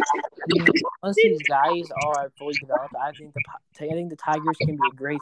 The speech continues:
team, and I think Javier Baez is a great signing from the build-around. So I would probably give the signing a, a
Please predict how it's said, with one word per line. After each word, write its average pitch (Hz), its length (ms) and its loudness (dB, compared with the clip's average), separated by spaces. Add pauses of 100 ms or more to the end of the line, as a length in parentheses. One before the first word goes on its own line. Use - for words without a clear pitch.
team, 160 240 -2
and 139 80 -6
I 135 160 -4
think 147 120 -2
Javier 143 380 0
Baez 127 320 0
is 135 140 -10
a 127 40 -12
great 131 300 -10
signing 127 320 -8
from 135 120 -12
the 123 120 -10
build-around. 117 640 -8
So - 140 -6
I 139 140 4
would 160 100 -2
probably 175 280 2
give 160 120 -18
the 160 80 -20
signing 151 340 -10
a, 127 280 -14
a 135 40 -10